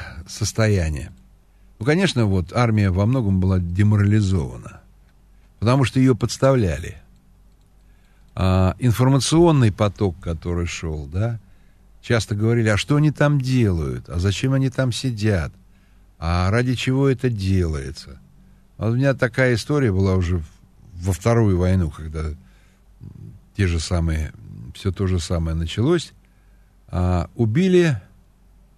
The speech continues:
а, полевого командира, а, знаменитого полевого,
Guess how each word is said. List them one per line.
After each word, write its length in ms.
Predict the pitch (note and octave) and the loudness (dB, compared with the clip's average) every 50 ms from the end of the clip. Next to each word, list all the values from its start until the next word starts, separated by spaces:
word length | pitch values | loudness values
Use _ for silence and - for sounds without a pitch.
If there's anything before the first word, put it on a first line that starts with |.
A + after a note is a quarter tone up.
| _ _ _ _ _ _ _ _ _ _ _ _ _ _ | _ _ _ _ _ _ _ _ _ _ _ _ _ _
а, 240 | - F#2 F2+ F#2 F2 | -6 -2 -2 -2 0
полевого 400 | D#2+ G#2 G2+ G#2 B2+ D#3+ D#3 B2 | 0 0 2 2 2 2 0 0
командира, 640 | - A2 G#2 G#2 G2+ G2+ G2 G2+ C3 C#3 C#3+ C#3 A#2+ G2+ - - - _ _ _ _ _ _ - - _ _ _ _ _ _ _ - - - - _ _ _ _ _ _ _ _ _ _ _ | 0 0 2 2 2 2 2 2 2 2 2 2 0 -2 -8 -16 -20 _ _ _ _ _ _ -20 -20 _ _ _ _ _ _ _ -20 -20 -20 -20 _ _ _ _ _ _ _ _ _ _ _
а, 720 | - F#2 F#2 F#2 F#2 F#2 F#2 F2+ F2+ F2+ F2+ F2+ F2 D2+ C#2+ - - - _ _ _ _ _ _ _ _ _ _ _ _ _ _ _ _ _ - | -8 -6 -4 -2 0 2 2 2 2 2 2 2 2 0 -2 -6 -12 -20 _ _ _ _ _ _ _ _ _ _ _ _ _ _ _ _ _ -2
знаменитого 640 | F#2 F#2 G#2 G#2+ A2 A2 G#2 F#2+ E2 - F2+ E2+ D#2 | 2 4 6 6 6 6 4 4 2 0 0 -2 -2
полевого, 520 | D2+ - F2 F2+ F2+ F2+ F2 E2+ D#2+ D2 | -2 0 0 0 2 2 0 0 -2 -6